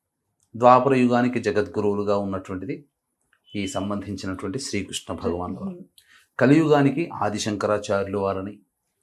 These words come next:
Speaker 1: వ్యాస భగవానుల వారని కలియుగ గురువులుగా చెప్తుంటారు. అంటే ఈ కలియుగం ఉన్నంత వరకు వారు గురువులుగా భాసిల్లుతారు.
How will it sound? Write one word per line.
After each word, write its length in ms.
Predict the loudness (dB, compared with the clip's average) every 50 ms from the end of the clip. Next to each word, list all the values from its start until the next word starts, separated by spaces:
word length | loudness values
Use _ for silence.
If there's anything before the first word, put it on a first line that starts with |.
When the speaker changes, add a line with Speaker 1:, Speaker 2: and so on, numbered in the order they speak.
| _ _ -4
Speaker 1:
వ్యాస 380 | -2 4 4 4 4 6 4
భగవానుల 580 | 2 2 0 -4 -2 -2 -2 -2 -4 -4 -4 -4
వారని 460 | -2 -2 -2 -2 -4 -6 -8 -10 -14 _ _ _ _ _ _ _ _ _ _ _ _ _ _ _ _ _ _ _
కలియుగ 460 | 2 4 4 4 2 2 0 0 0
గురువులుగా 360 | 0 0 0 0 0 0 -2 -2
చెప్తుంటారు. 600 | -4 -6 -10 -10 -10 -12 -12 -10 -12 -12 -14 -10
అంటే 200 | -8 -2 -2 -2
ఈ 200 | 0 0 -2 2
కలియుగం 360 | 2 4 6 6 4 4 6 6
ఉన్నంత 300 | 6 6 6 4 2 2
వరకు 480 | 2 2 2 2 0 -2 -2 -4 -6 0
వారు 240 | 2 2 4 4 2
గురువులుగా 520 | -2 0 0 0 0 0 0 0 2 0
భాసిల్లుతారు. 720 | 0 0 -2 -6 -6 -6 -6 -8 -8 -10 -8 -8 -10 -12